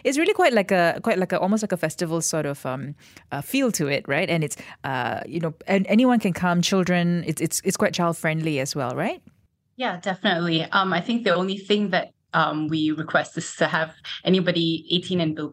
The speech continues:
Speaker 2: uh, below eighteen to come with an adult or, you know,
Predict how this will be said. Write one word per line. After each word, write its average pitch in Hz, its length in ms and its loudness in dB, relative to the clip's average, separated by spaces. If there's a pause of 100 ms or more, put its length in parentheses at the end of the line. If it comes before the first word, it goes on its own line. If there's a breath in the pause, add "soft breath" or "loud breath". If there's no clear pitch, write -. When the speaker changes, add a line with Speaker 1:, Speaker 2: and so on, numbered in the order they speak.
Speaker 2:
uh, 170 200 2
below 180 280 -2
eighteen 170 520 -2
to 147 420 -2 (160)
come 170 400 -2 (160)
with 175 380 -2 (100)
an 170 160 0
adult 151 460 -2
or, 147 320 2
you 156 80 2
know, 147 180 0